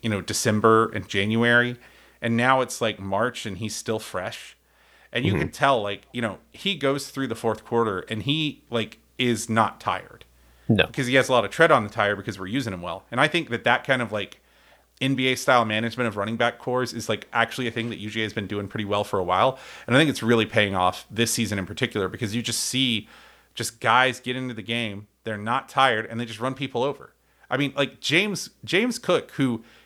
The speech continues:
Speaker 1: is, I, I walked right by him. Oh, I forgot to tell you. Uh, as the captains were coming out, I was walking back off of the field after postgame, after pregame.
Speaker 2: Mm-hmm.
Speaker 1: And James Cook was just standing there looking very serious. And I walked by, and I was like, "Hey, good luck, man." I was, like, from, <laughs> you know,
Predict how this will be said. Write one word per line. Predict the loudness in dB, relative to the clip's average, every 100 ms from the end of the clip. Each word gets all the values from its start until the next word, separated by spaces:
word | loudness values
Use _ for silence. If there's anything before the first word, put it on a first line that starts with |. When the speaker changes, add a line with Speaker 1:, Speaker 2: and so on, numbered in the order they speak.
| _ _ _ _ 0
Speaker 1:
is, | 2 2 -4 _ _ _ _ 2
I, | 4 4
I | 4
walked | 6 4 4
right | 2
by | 2
him. | 2 -2 0
Oh, | 0
I | 0
forgot | -2 -6
to | -4
tell | -6
you. | -6 -12 _ _ _ _ -4
Uh, | -2 0 -4 0
as | 0 0
the | 0
captains | 0 0 -6 -12
were |
coming | -10 -8 -6
out, | -6 -4
I | -4
was | -2 0
walking | 0 0 2
back | 2 2
off | 0 -2 -2
of |
the | -12
field | -8 -4 -4
after | -4 -8
postgame, | -4 -4 -4 -8 -10 -14 _
after | -2 -2
pregame. | -4 -4 -4 -6 -10 -6 4
Speaker 2:
Mm-hmm. | 6 6
Speaker 1:
And | 4
James | 2 2
Cook | 0
was | 0 -2
just | -2
standing | 2 2 2
there | 0 -4
looking | -4 -4
very | -2 -4
serious. | -2 -2 -2 -4 -8 -16 _ -20 _ _
And | 2 2
I |
walked | 4 4 4 4
by, | 6 4
and | 2 -4
I |
was | -6
like, | -4
"Hey, | -2 -2
good | -4
luck, | -4 -6 -12
man." | -20 -20 _ _ _ _
I | 0
was, | 4
like, | 4
from, | 6 4 4 -4
<laughs> |
you | -4
know, | -6